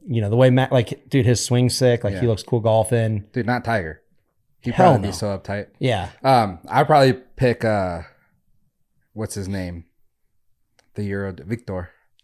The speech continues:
Speaker 1: Oh, Victor Hovland?
Speaker 2: Yeah.
Speaker 1: Yeah.
Speaker 2: Yeah, just because the Europeans, dude, they're like,
Speaker 1: Yeah.
Speaker 2: they're giddy.
Speaker 1: Yeah.
Speaker 2: And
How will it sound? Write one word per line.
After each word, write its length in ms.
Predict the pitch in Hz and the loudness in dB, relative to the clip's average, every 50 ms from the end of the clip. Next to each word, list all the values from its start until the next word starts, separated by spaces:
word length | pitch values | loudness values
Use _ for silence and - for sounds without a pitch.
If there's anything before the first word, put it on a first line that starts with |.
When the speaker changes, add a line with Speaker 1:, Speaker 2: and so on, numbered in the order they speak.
| _ | _
Speaker 1:
Oh, 120 | 123 123 123 | 0 2 2
Victor 280 | 117 127 120 - 135 | 2 2 0 0 0
Hovland? 440 | 107 117 117 117 113 135 143 - - - - - _ | 2 2 2 2 2 2 0 0 -2 -6 -12 -14 _
Speaker 2:
Yeah. 160 | - 113 101 | -6 -2 0
Speaker 1:
Yeah. 20 | 113 | 2
Speaker 2:
Yeah, 120 | 143 123 110 | 2 2 2
just 240 | 98 135 135 - | 0 -2 -4 -2
because 440 | - 147 143 - 170 156 156 127 101 - _ _ _ _ | -4 -4 0 2 2 2 2 0 -4 -12 _ _ _ _
the 80 | - 123 | -6 -2
Europeans, 720 | 120 135 143 160 175 170 - 139 143 143 139 127 117 98 | 0 2 2 2 2 2 2 2 2 4 2 2 0 -2
dude, 220 | 95 107 107 107 95 | -2 -2 -4 -2 0
they're 220 | 110 117 123 127 | 0 2 2 2
like, 220 | 123 123 117 107 101 | 0 0 0 -2 -2
Speaker 1:
Yeah. 180 | 95 92 90 - _ _ _ _ _ _ _ _ _ _ _ _ _ _ _ _ _ _ _ _ _ _ _ - | -4 -6 -10 -14 _ _ _ _ _ _ _ _ _ _ _ _ _ _ _ _ _ _ _ _ _ _ _ -8
Speaker 2:
they're 200 | - 117 123 143 | -4 -2 -2 -2
giddy. 460 | 139 - 123 120 120 120 98 87 92 - | 0 2 2 2 2 2 -2 -4 -6 -6
Speaker 1:
Yeah. 260 | - 117 110 104 98 | -2 -2 0 0 -2
Speaker 2:
And 280 | 95 113 104 101 95 | -2 -4 -6 -6 -8